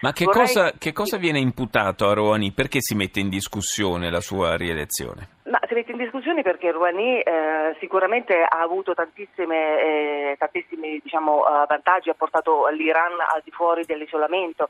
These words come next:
Speaker 1: Certo.
Speaker 2: ha avuto questo grande successo per quanto riguarda, eh, la vittoria, diciamo, sul nucleare, sull'accordo sul nucleare, ma nello stesso tempo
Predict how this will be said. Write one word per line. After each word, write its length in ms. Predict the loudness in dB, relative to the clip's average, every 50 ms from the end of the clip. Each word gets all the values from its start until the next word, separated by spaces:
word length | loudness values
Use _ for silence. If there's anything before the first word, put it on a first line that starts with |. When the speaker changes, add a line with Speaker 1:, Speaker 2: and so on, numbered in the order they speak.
| -4 -10 -12
Speaker 1:
Certo. 160 | -8 -2 0
Speaker 2:
ha 40 | 0
avuto 260 | 0 0 0 0 0
questo 200 | 0 0 0 2
grande 280 | 2 2 2 0 -2 -4
successo 400 | -6 -6 -2 -2 -2 0 0 -2
per 120 | -2 -2
quanto 260 | -2 -2 -2 0 -2
riguarda, 920 | -4 -2 2 2 2 2 4 2 2 2 4 4 2 2 2 2 2 0 0
eh, 40 | -2
la 80 | -4
vittoria, 300 | -4 -4 -2 -2 -2 -2
diciamo, 220 | -4 -8 -8 -8 -8
sul 180 | -8 -10 -10
nucleare, 480 | -8 -4 -2 2 4 4 4 4 2 0
sull'accordo 400 | -2 -4 -6 -2 0 0 -2 -2
sul 160 | -4 -8 -6
nucleare, 480 | -8 -6 -4 0 2 2 2 2 0 0 -2 -8 -18 -10 _
ma 120 | -2 -2
nello 280 | 0 2 2 0 0 0
stesso 300 | -4 -4 -4 -4 -2 0
tempo 400 | 2 2 0 0 -2 -2 -2